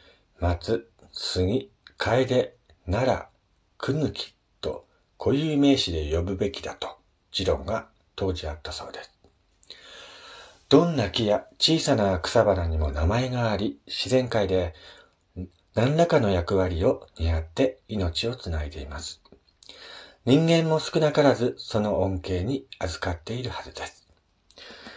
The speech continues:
私たちの社会に目を向けると、やはり多くの人がそれぞれの役割を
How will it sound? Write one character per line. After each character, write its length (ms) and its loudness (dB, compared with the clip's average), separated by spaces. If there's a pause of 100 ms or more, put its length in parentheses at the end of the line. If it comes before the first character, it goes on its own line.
(180)
私 280 8
た 120 4
ち 120 2
の 100 6
社 140 4
会 200 4
に 120 2
目 160 2
を 80 2
向 100 0
け 140 -2
る 120 -2
と、 220 0
や 120 -2
は 140 2
り 160 0
多 160 2
く 140 -6
の 140 -4
人 220 -4
が 280 -4
そ 540 -4
れ 100 2
ぞ 120 0
れ 120 -2
の 100 -6
役 300 -4
割 300 -4
を 180 -6